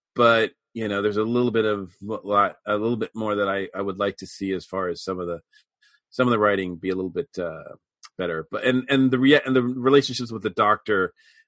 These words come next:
be a little bit more, I don't know. I don't wanna say original, but I would like to see, I'm,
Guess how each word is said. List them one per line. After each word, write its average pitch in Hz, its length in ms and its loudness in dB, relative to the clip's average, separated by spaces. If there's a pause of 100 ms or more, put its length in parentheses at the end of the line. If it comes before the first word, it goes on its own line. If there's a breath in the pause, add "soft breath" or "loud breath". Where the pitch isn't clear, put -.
(160)
be 120 80 6
a 117 40 6
little 127 160 6
bit 107 120 0
more, 110 720 2 (460)
I 95 120 -2
don't 92 120 -4
know. 80 320 -12 (440)
I 120 60 -2
don't 139 100 4
wanna 135 100 4
say 123 140 2
original, 107 580 -2
but 98 140 0
I 104 60 4
would 104 140 0
like 107 160 0
to 113 100 -14
see, 110 240 -4
I'm, 104 160 0